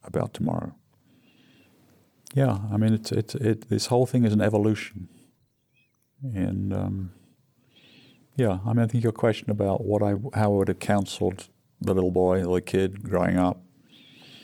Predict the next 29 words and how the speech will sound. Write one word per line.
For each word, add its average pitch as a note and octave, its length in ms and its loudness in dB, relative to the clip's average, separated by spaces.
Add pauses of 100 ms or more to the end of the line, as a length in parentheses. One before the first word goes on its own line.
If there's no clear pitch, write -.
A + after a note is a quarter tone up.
(460)
is F#2 240 -2
very F#2 220 0
profound. F2 680 -4 (1080)
And, F2 460 -4
um, E2+ 340 -6 (1200)
I - 80 0
would G2+ 100 0
have G2 80 -6
said G#2+ 160 0
to - 60 0
him F#2+ 60 4
also, G2 420 2
you F#2+ 180 -2
know, F2 160 2
"Your F2+ 160 2
quest - 380 -2
is - 100 -2
emotional F2 480 0
sobriety," F2+ 540 0
and E2+ 80 0
would F2+ 100 2
have F2+ 80 0
explained F2+ 640 0
to E2 100 -2
him E2+ 140 2
what - 180 2
that - 140 -2
would D2+ 160 -2
mean D#2 420 2